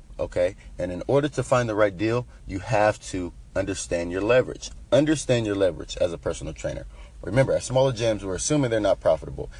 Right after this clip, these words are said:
And if they are, they wanna make more money, okay? So you have that leverage, um, when it comes to negotiating your rates, okay? You wanna find a gym where they're gonna let you use the revenue share model, all right? And this is something that Rich Trainer taught me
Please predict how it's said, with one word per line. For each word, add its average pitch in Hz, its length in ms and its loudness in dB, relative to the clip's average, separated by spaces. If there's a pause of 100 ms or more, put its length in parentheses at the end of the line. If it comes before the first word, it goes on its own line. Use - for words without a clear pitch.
(120)
And 95 120 -2
if 101 120 -4
they 113 140 6
are, 127 200 8
they 101 140 0
wanna 101 300 2
make 98 180 0
more 90 200 0
money, - 280 -6 (100)
okay? 92 320 4 (180)
So - 140 -6
you 143 160 2
have 147 160 10
that 117 160 6
leverage, 98 480 0 (400)
um, 85 300 2
when 98 120 -2
it 95 80 -2
comes 98 240 -2
to 98 60 -4
negotiating 90 640 -2
your 82 140 -4
rates, 127 460 2
okay? 92 280 4 (960)
You 117 120 2
wanna 147 140 6
find 127 220 6
a 101 40 -4
gym 117 220 0
where 107 100 0
they're 95 140 0
gonna 104 160 0
let 101 160 2
you 98 80 -6
use 98 320 -4
the 90 80 -4
revenue 92 400 0
share 85 240 -2
model, 98 340 4 (640)
all - 100 -2
right? 87 200 6
And 98 100 -4
this 113 140 -4
is 104 80 -4
something 107 260 0
that 101 80 0
Rich 98 200 -2
Trainer 101 240 0
taught 101 240 6
me 92 180 -6